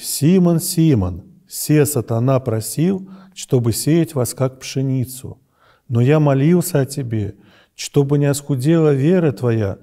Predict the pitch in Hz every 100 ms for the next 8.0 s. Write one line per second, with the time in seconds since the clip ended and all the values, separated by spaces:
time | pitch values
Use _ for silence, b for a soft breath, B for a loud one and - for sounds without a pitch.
0 | B B B B 135 139 143 131 151 -
1 | 120 110 117 110 113 - 160 180 - 117
2 | - 123 - 117 107 131 147 117 113 127
3 | 123 127 - 120 113 117 107 95 _ _
4 | _ _ b b b b b - 156 151
5 | 147 127 120 - 120 131 127 - 104 -
6 | 113 123 147 147 B B B - - 135
7 | 139 139 139 123 - - 131 120 98 -